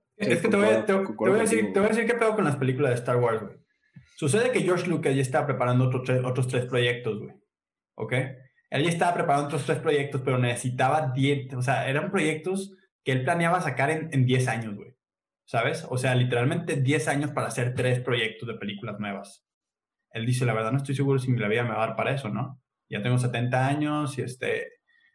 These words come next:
Speaker 1: Y bueno, fue ahí cuando toma la decisión, porque aparte quería hacer muchas cosas y no tenía el dinero para hacerlo, de venderle la, este,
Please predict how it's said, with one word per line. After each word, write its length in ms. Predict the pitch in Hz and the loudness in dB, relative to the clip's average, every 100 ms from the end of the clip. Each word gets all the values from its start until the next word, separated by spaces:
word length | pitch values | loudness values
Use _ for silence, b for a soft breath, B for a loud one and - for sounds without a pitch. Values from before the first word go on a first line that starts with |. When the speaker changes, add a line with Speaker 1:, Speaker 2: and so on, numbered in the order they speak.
| _ - | _ 0
Speaker 1:
Y 80 | |
bueno, 500 | 147 190 208 101 - _ | 2 4 2 0 -8 _
fue 140 | 127 | 0
ahí 100 | 127 | 2
cuando 240 | 135 160 127 | 2 2 2
toma 200 | 135 151 | 2 4
la 80 | 165 | 4
decisión, 420 | 160 165 165 143 | 2 2 2 2
porque 200 | 143 131 | 0 0
aparte 260 | 113 123 135 | 0 0 0
quería 200 | 135 127 | 2 2
hacer 140 | 127 135 | 2 2
muchas 300 | 135 127 - | 0 -2 0
cosas 420 | 143 - 131 127 | 0 2 0 0
y 40 | |
no 120 | 113 | -2
tenía 180 | 127 127 | 0 2
el 60 | 123 | 4
dinero 320 | 127 123 127 | 4 4 4
para 140 | 135 | 2
hacerlo, 420 | 131 143 113 113 B B B | 2 0 -2 -4 B B B
de 200 | - 127 | 0 2
venderle 760 | 131 147 147 139 127 127 131 127 B B _ - | 4 2 2 2 4 2 2 -4 B B _ 0
la, 640 | 123 127 117 113 110 107 | 4 6 6 4 4 2
este, 720 | 110 - 120 110 104 104 101 | 0 -2 -2 0 0 -2 -6